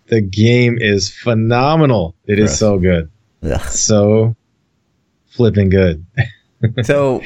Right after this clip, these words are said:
Speaker 2: when you play Assassin's Creed and, like, you become a badass and you fully decked out your
Speaker 1: Yeah.
Speaker 2: character, th-, then what?
Speaker 1: So, all right, I have to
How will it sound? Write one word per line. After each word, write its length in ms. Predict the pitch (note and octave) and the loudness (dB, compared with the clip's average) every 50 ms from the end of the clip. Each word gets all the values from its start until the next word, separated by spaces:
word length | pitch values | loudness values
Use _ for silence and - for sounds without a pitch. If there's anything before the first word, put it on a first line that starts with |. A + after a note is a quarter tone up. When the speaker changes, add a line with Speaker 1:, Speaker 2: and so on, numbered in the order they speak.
| - | -4
Speaker 2:
when 180 | - B2 C3+ C#3+ | -2 0 0 0
you 100 | C#3+ C#3 | 0 0
play 400 | - - D3+ D#3 D3+ C#3+ C3+ B2 | 0 0 2 2 2 2 2 0
Assassin's 460 | A#2 A#2 - C3 A#2+ A2 A#2 A2+ G#2+ | 0 0 0 -2 -2 -2 -2 -4 -4
Creed 340 | - - B2 A2+ G#2+ G#2 F#2+ | -4 -4 -2 0 0 0 0
and, 120 | G2 G2 F#2+ | 0 0 0
like, 240 | F2 D#2 - - - | 0 -2 -4 -4 -4
you 80 | A2 F2+ | -4 -4
become 420 | - - - - - A#2+ A2 G#2+ | -4 -6 -6 -4 -2 0 0 0
a 40 | G2 | 0
badass 560 | F#2 G2+ F#2 F#2+ G2 F#2+ F2 F#2 - - - | 0 0 0 0 0 0 -2 -2 -4 -6 -6
and 320 | - - G2 F#2+ - G#2+ - - - - - - - - - | -4 -2 -2 -2 -2 -2 -4 -6 -8 -8 -6 -6 -6 -6 -6
you 60 | - | -6
fully 300 | F#2+ - - G#2+ A2 G#2+ | -4 -2 -2 -2 0 -2
decked 240 | G2 G2+ G2+ G2 - | -2 -2 -4 -2 0
out 120 | G#2+ F#2+ - | 0 2 2
your 100 | A2 B2 | 2 2
Speaker 1:
Yeah. 80 | C#3 | 2
Speaker 2:
character, 440 | C#3 G2+ G2 F#2 - G2 E2 E2 - - - - | 2 0 0 -2 -4 -4 -2 -2 -4 -6 -8 -6
th-, 140 | G2 G2 - | -6 -6 -4
then 320 | - G2 F#2+ G2+ F#2+ F2 | -4 -4 -4 -2 -2 -2
what? 160 | D2 B1+ - - - - - - - - - _ _ _ _ _ _ _ _ _ _ _ _ _ _ _ _ _ _ _ _ | -2 -4 -6 -8 -12 -18 -20 -20 -20 -20 -20 _ _ _ _ _ _ _ _ _ _ _ _ _ _ _ _ _ _ _ _
Speaker 1:
So, 500 | - - E3+ E3 E3+ E3 D#3+ D3+ C3 - _ _ - | 0 2 2 4 4 4 4 2 0 -4 _ _ -2
all 100 | C#3+ C#3+ | 0 0
right, 140 | B2+ A2+ - - | 2 0 0 0
I 140 | B2 D#3 F3+ | 0 0 0
have 160 | F#3+ F3+ F3+ - _ - - _ _ _ _ _ _ _ - | 0 -2 -4 -10 _ -20 -20 _ _ _ _ _ _ _ -4
to 420 | - C#3+ C3+ B2 A#2+ A#2 G#2+ - | -2 0 0 2 0 0 -2 -4